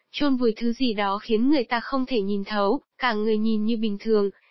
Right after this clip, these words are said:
nhưng lại có một khí thế của chúa tể thiên địa, đứng trước mặt hắn, khí khái của Tiêu Viêm cùng Cơ Bắc Uyên đều không khỏi ngắn hơn một điểm.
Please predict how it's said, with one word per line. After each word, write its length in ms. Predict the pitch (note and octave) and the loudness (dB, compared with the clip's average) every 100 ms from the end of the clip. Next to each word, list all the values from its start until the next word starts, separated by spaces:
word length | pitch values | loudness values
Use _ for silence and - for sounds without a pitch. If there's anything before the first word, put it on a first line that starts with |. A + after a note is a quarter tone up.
| - | -4
nhưng 200 | A#3+ A3+ | -2 0
lại 200 | A3 G3 | -2 -2
có 120 | - A#3 | -2 0
một 180 | C4+ - | 0 -2
khí 240 | - G#3+ | -6 -6
thế 300 | A#3 A3+ A3+ B3+ | 0 2 2 0
của 140 | C#4+ A3 | -2 -2
chúa 220 | - G#3 - | 0 0 0
tể 120 | A#3 | -2
thiên 180 | B3 A#3+ | -2 0
địa, 260 | A#3+ B3 - _ | 0 0 -4 _
đứng 240 | A3 A3 A3+ | -4 -4 -2
trước 200 | D#4+ D4 | -2 -2
mặt 140 | A#3 | -4
hắn, 280 | - A3 G#3+ E4+ _ _ | -4 -4 -4 -6 _ _
khí 200 | - C4 | -4 -4
khái 300 | B3 C4 A#3 | -2 -4 -4
của 180 | A#3+ C#4 - | -2 -2 0
Tiêu 140 | A#3+ | 0
Viêm 280 | A3 A#3 A3 | 2 0 0
cùng 240 | G#3+ G#3 G3+ | 0 -2 0
Cơ 160 | B3+ A#3+ | -2 -2
Bắc 220 | C#4+ C#4 | -2 0
Uyên 180 | B3+ A#3 | 0 2
đều 180 | G#3 | 0
không 220 | G3+ C4+ C4+ | 0 -4 -2
khỏi 200 | C4+ G3 | -2 -2
ngắn 240 | G3+ A3 | -2 -2
hơn 180 | C4 C4 | -2 0
một 180 | A3+ G#3+ | 0 2
điểm. 280 | A3+ G3 | 2 2